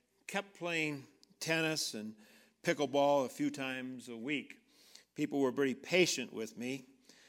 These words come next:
Uh, I kept playing this past year with a couple cortisone shots until the inevitable became necessary, which was a new knee. As we know, there are a lot of people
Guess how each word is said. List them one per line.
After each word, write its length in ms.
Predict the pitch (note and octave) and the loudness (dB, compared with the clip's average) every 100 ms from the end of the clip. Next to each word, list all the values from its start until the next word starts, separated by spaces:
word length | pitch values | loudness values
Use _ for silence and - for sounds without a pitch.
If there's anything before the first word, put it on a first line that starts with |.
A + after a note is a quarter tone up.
| _ _ _ - | _ _ _ -6
Uh, 340 | A#2 A#2 A2 G#2+ _ _ _ _ - - | -4 -4 -6 -10 _ _ _ _ -10 2
I 180 | D#3 | 2
kept 300 | D3+ F#3+ G3 | 4 0 0
playing 300 | E3 E3+ D#3 | -2 2 2
this 140 | C#3 A#2+ | 0 -6
past 440 | C3+ D3+ C#3+ - | 0 2 2 2
year 180 | C3+ C3 | 2 2
with 100 | A#2 | 0
a 40 | |
couple 280 | - D3 B2 | -4 -4 -4
cortisone 680 | - - E3 D3+ C3+ C3+ C3+ | -4 4 6 6 2 -4 -4
shots 540 | - C3+ C3 B2+ - - - - - | -4 -2 -2 -2 -8 -12 -20 -20 -12
until 440 | B2+ B2+ C#3+ C3+ | -10 -8 -4 -4
the 300 | B2+ B2 A#2+ - _ _ _ | -2 -4 -4 -12 _ _ _
inevitable 720 | E3+ D#3 D#3 C#3 A#2+ A#2+ A#2+ - | -2 2 2 0 0 -2 -2 -6
became 480 | - C3 C3+ B2+ B2+ | -10 -2 -2 0 0
necessary, 720 | C#3 C#3 B2+ - A#2+ A#2 A#2 | 2 2 0 -2 0 0 -2
which 260 | A#2+ A2+ A#2+ | -6 -10 -10
was 400 | A#2 A2 - - _ _ A2+ | -10 -10 -12 -16 _ _ -10
a 80 | |
new 160 | A2+ A2+ | -8 -4
knee. 240 | D3 A#2 - - _ _ - - - - _ _ _ _ - | -2 -2 -8 -20 _ _ -20 -20 -20 -20 _ _ _ _ -6
As 140 | B2+ | -2
we 140 | C#3 C#3 | 0 2
know, 340 | D3+ D#3 D3+ | 6 8 6
there 220 | C3+ C3 | 4 2
are 40 | B2 | 2
a 80 | |
lot 220 | B2+ D#3+ E3 | 2 2 2
of 160 | - | -2
people 460 | C#3+ B2 G2+ F#2 | -8 -8 -8 -10